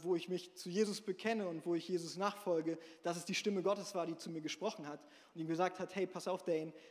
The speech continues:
dein Leben muss nicht so verlaufen, dein Leben wird nicht so verlaufen und es gibt tatsächlich einen Sinn im Leben."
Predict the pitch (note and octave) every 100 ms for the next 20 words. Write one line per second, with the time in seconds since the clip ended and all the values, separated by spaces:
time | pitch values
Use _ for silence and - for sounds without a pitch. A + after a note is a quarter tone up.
0 | - D#3 F3 F3 F3+ G3 G#3 - F#3 F#3+
1 | F3+ F#3 F#3+ E3+ D#3+ D#3+ D3 G3 G#3+ -
2 | D#3 D#3 D3+ D3 D#3+ E3 - - F3 E3
3 | G#3+ A3 G#3 F3+ - F#3 F#3 D#3+ E3 E3
4 | D#3+ C3+ G3+ G3+ F3 - - - - F3
5 | F3 F3+ F3 C3 -